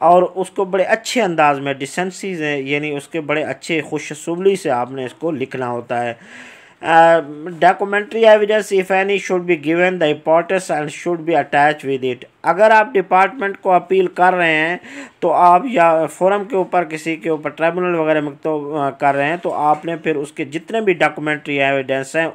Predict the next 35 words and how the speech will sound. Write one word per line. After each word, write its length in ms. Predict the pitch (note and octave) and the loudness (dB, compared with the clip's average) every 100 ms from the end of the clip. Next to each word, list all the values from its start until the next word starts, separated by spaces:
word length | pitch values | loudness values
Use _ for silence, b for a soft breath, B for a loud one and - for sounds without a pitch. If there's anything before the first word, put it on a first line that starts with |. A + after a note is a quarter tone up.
| - | -8
उसको 380 | D#3+ - D3+ - | -12 -8 -8 -4
आपने 600 | B2 C3+ F#3+ D#3 D#3+ D#3+ | -2 -2 -2 -2 -2 -4
साथ 400 | A#2+ - - C#3 | -12 -10 0 0
ही 140 | C#3+ C#3 | 0 -4
अटैच 340 | C3 C3 B2+ | -4 -4 -4
करना 280 | - C3 C3 | -6 -8 -4
है। 200 | B2+ B2 G#3 B B A3 D3 | -6 -6 -12 B B -8 2
वो 80 | |
आप 180 | E3 E3 | 6 6
फ्लैग 380 | - D3+ D3 D3+ | 4 2 2 2
की 80 | A#3 | -6
सूरत 320 | - F3 E3+ E3 | -8 -4 -2 -2
में 140 | E3+ | -4
कर 180 | E3 D#3 | -2 -2
सकते 340 | D#3+ D#3 D#3+ | -2 -6 -2
हैं, 260 | D#3+ D#3 C3+ | 2 0 0
एनेक्स्चर 420 | D3+ E3 - F#3+ | -4 -4 -2 -2
की 140 | F3 | -2
सूरत 300 | D#3+ F3 E3 E3 | -6 -6 -6 -4
में 120 | D#3+ | -4
कर 140 | D#3+ | -4
सकते 320 | D3+ E3 - E3+ | -4 -6 -8 -8
हैं, 180 | E3 | -4
जो 200 | D#3 G#3+ | 0 2
आप 260 | G3+ F#3+ F#3 | 4 4 2
मुनासिब 460 | F3+ E3 E3 D#3+ E3+ | -4 0 0 0 -6
समझें 320 | D#3+ D#3 D#3 | -6 -6 -4
उसका 380 | D3+ C#3 - D#3+ | -4 -6 -2 -2
हवाला 560 | C#3 B2+ C#3 E3+ E3+ D3 | 0 0 2 4 4 2
अपनी 260 | - C#3+ | 0 -6
अपील 320 | C3 - C#3+ | -6 -6 -6
के 160 | D3 F3 E3+ D#3+ D#3 D3+ | -4 -4 -4 -6 -6 -4
राइटिंग 380 | C3+ D3 E3+ F3 | -4 -2 -4 -4
में 160 | F3+ | -4
दें 220 | E3 F3+ | 0 0